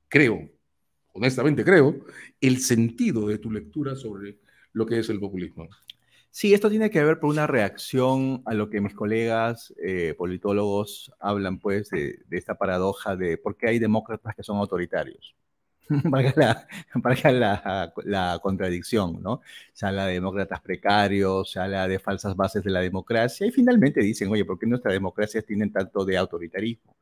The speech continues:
Speaker 2: Y es porque creemos en un tipo de democracia, en la democracia mayoritaria,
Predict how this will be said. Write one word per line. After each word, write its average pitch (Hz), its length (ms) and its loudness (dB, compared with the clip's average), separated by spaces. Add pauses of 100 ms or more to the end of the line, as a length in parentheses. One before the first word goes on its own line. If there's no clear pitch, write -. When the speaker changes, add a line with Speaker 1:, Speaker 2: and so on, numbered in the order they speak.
(580)
Speaker 2:
Y 143 80 4
es 185 60 4
porque - 260 2
creemos 123 380 4
en 104 60 2
un 101 120 2
tipo 107 300 2
de 104 80 2
democracia, 104 580 -2
en 87 60 -2
la 87 60 -2
democracia 92 580 -2
mayoritaria, 87 840 0